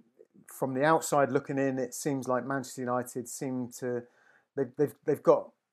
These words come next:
a, a, a jigsaw that is just in pieces at, at the moment, and they've got to start putting it all together in the right way and, um,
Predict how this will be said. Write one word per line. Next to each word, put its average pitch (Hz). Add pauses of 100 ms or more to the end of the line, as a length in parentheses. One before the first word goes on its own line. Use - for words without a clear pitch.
(520)
a, 135
a, -
a -
jigsaw 156
that 127
is 123
just -
in 131
pieces 131
at, 113 (380)
at 135
the 139
moment, 120
and 123
they've 123
got 147
to 127
start 131
putting 131
it -
all 131
together 123
in 120
the 120
right 120
way 120
and, 117
um, 117